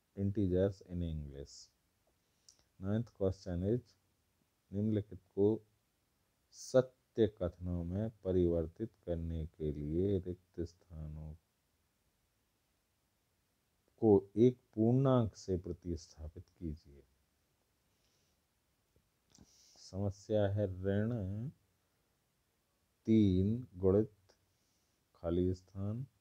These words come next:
बराबर सत्ताईस। ऋण तीन में कितने का गुणा करने पर सत्ताईस आएंगे धनात्मक? ऋण नौ का, है ना? हम इसको निकाल भी सकते हैं।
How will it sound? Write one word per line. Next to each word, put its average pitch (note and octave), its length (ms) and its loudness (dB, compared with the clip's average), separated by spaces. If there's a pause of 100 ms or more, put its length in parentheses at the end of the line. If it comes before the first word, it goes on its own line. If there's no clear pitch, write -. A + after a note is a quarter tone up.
(200)
बराबर D#2+ 480 -8 (120)
सत्ताईस। D#2 640 -14 (800)
ऋण G2+ 180 0 (360)
तीन A2 200 2
में G#2+ 160 2
कितने F#2+ 380 -2
का F#2 120 0
गुणा F2 260 -2 (100)
करने F2 300 -2
पर E2 200 -8
सत्ताईस E2+ 600 -4
आएंगे E2+ 340 -4
धनात्मक? E2 640 -10 (840)
ऋण D#2+ 260 -4
नौ D#2+ 180 -4 (120)
का, D#2+ 100 -6
है - 1160 -20
ना? B2+ 100 -6 (380)
हम E2+ 120 -8
इसको F2 240 -10
निकाल F2+ 400 -4
भी F2+ 120 -4
सकते - 380 -16
हैं। E2 200 -10